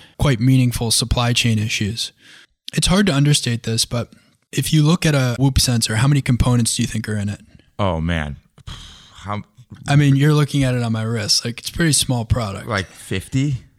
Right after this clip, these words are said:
Speaker 1: So it's got a hundred and fifty different components in it, right? And if you have a hundred and forty-nine of them,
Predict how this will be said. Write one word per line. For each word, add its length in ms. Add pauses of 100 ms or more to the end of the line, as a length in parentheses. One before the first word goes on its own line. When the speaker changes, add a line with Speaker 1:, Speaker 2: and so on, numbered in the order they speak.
(320)
Speaker 1:
So 200
it's 120
got 120
a 40
hundred 400
and 120
fifty 460
different 380
components 600
in 80
it, 160 (120)
right? 220
And 80
if 120
you 100
have 160 (140)
a 80
hundred 300
and 100
forty-nine 640
of 100
them, 300